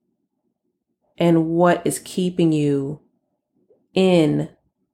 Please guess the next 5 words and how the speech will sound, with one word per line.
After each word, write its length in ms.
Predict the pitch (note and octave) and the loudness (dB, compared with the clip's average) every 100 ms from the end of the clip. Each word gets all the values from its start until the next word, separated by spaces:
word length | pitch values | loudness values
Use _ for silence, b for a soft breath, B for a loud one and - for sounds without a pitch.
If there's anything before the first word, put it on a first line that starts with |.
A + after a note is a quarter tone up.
| _ _ - | _ _ 0
those 180 | E3 | 0
limitations 1120 | E3 D#3+ D3+ D#3 C#3+ C#3+ - A#2 - - - - | 2 0 0 0 0 -2 -6 -6 -8 -14 -18 -18
that 240 | G#3 D#3 D#3+ | -6 -6 -2
you're 100 | D3 | -2
experiencing. 1000 | C#3+ - G3+ A3 E3 C3+ - - - G3 | -2 -2 2 2 0 -2 -6 -10 -10 -16